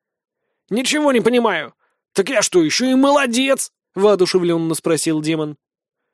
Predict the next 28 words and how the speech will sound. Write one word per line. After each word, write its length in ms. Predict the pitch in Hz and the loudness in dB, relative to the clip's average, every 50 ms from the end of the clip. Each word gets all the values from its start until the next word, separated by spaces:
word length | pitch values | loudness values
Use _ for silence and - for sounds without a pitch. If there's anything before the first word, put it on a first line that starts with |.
| _ _ _ _ _ | _ _ _ _ _
«Всё, 360 | _ - - - - - 160 160 | _ -20 -16 -14 -8 -6 -6 -6
что 220 | - - - 156 | -6 -4 -2 0
я 180 | 147 151 151 143 | 2 2 2 0
знал 300 | 135 151 160 160 151 151 | -2 -2 -2 0 0 0
о 60 | 135 | -2
себе, 380 | - - 147 143 151 185 180 | -2 -2 -4 -2 -2 -2 -2
похоже 480 | - - 131 - - 170 175 156 180 180 | -2 -4 -8 -8 -6 -6 -6 -4 -4 -4
на 140 | 180 190 196 | -4 -4 -4
ложь», — 480 | 208 202 185 147 117 - - - - _ _ _ _ _ _ | -6 -6 -8 -10 -12 -14 -16 -16 -18 _ _ _ _ _ _
произнёс 540 | - 160 147 143 135 127 131 131 123 - - | -2 0 0 0 0 0 -2 -4 -4 -4 -4
Яс, 260 | 143 135 151 165 170 143 | -4 -2 0 0 0 -2
запрокидывая 760 | 135 127 135 123 - 143 135 - 156 143 143 135 139 139 139 | -2 -4 -6 -4 -4 -6 -4 -4 -4 -2 0 0 2 0 0
голову 380 | 131 135 143 135 135 131 127 131 | 0 -2 -2 -2 -2 -2 -4 -4
назад, 500 | 135 139 139 135 143 127 - - - _ _ _ _ _ _ _ _ | -6 -6 -6 -6 -8 -10 -12 -14 -20 _ _ _ _ _ _ _ _
облокачиваясь 800 | 143 147 165 175 156 - 180 - - 160 156 156 156 156 - | -4 -2 -2 -2 0 -2 -2 -2 -2 0 0 0 0 0 0
на 140 | - 156 151 | -2 -4 -4
тёплую 440 | - - 180 170 - 156 143 143 139 | 0 0 0 0 0 -2 -2 -2 -2
земляную 540 | 131 147 143 143 151 151 156 156 151 147 139 | -2 -2 -4 -4 -4 -4 -2 -4 -4 -4 -4
насыпь 360 | 143 147 143 - 151 139 - | -4 -6 -6 -6 -8 -8 -8
ванны 560 | 131 131 139 170 190 175 139 120 107 101 - - - - - _ | -8 -4 -2 -2 -2 -2 -4 -10 -14 -16 -20 -20 -20 -20 -20 _
почти 340 | - 147 143 - - - 175 | -6 -6 -6 -4 -4 -2 -2
лысым 400 | 170 165 165 170 - 165 156 143 | 0 2 0 0 0 -4 -4 -4
затылком, 680 | 131 151 139 - - 147 135 120 - - - - - _ _ _ _ - | -4 -4 -6 -4 -6 -6 -6 -6 -10 -16 -20 -20 -20 _ _ _ _ -4
едва 340 | 156 175 165 156 156 151 135 | -2 -2 0 0 0 0 0
прикрытым 460 | - 151 139 - 160 147 147 139 139 | -2 -4 -2 -2 -2 -2 -2 -4 -4
редкими 400 | 135 143 147 - - 147 139 131 | -4 -4 -4 -6 -6 -6 -6 -6
седыми 340 | - 143 135 135 127 123 123 | -6 -6 -6 -6 -6 -6 -6
волосами. 580 | 123 127 135 131 - - 147 117 107 95 - | -4 -6 -4 -4 -4 -6 -6 -8 -8 -12 -20